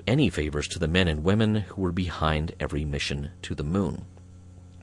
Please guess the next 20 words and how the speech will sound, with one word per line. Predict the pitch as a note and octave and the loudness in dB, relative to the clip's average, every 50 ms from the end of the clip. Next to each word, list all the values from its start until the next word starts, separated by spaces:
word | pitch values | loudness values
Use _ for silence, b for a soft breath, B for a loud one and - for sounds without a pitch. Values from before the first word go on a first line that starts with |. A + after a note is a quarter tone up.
| - - | 0 2
There's | F#3 E3 D#3 | 4 6 6
an | A2+ - | 4 4
anecdote, | - F2+ G2+ G2 F#2+ E2+ - - E2+ D2+ D2+ D2 - | 6 6 6 6 6 4 4 2 2 2 2 0 -4
and | D#2+ E2 F2 | -2 0 2
I'm | F2+ F2+ F2+ E2+ | 2 2 2 2
using | D#2+ C2+ E2+ G2 G#2+ G#2 G#2 F2+ E2+ | 0 -2 -2 -2 0 0 2 2 4
that | F2 F#2 G2+ D#2+ E2+ | 4 4 4 4 2
word | F#2+ F2 D#2 D2+ | 2 2 2 2
very | E2+ G2 A2 C3 B2+ | 2 4 4 6 4
specifically | G#2 - - E2 - - E2 - - - D#2 C#2+ D2 | 2 0 -2 -2 0 0 -2 -2 -2 -2 -2 -2 -2
because | D2+ D2+ - - E2 - - - - | -2 -4 -4 -6 -6 -6 -6 -6 -2
I | F#2 G2+ A2+ B2 B2 A#2+ A2 G#2 G#2+ - - - - - - | 0 2 4 4 4 2 2 -2 -6 -10 -16 -20 -20 -14 -12
can't | - - A2 A#2+ - - | -4 -2 0 0 0 0
really | G#2 F#2 E2+ D#2 | 0 0 0 0
find | - - G2+ F#2+ F2+ F2+ | 4 6 6 6 6 6
any | F2 F#2+ F2+ | 4 4 2
verification | D2+ E2+ F2 E2 D#2+ - - - - - F2+ E2+ - - E2+ C#2+ | 2 4 4 4 4 2 -2 -6 -2 -2 -2 -2 -2 -2 -2 -2
on | C#2 C#2+ C#2+ | -2 -4 -4
this. | - E2 D#2+ - - - B B B B B B B | -6 -6 -6 -8 -10 -10 B B B B B B B
Supposedly, | B - A2 - - E3+ F#3 F3+ D#3 - G2+ F#2+ E2+ F2 A2 B2 | B -4 -2 4 4 4 6 6 4 6 6 6 6 6 6 2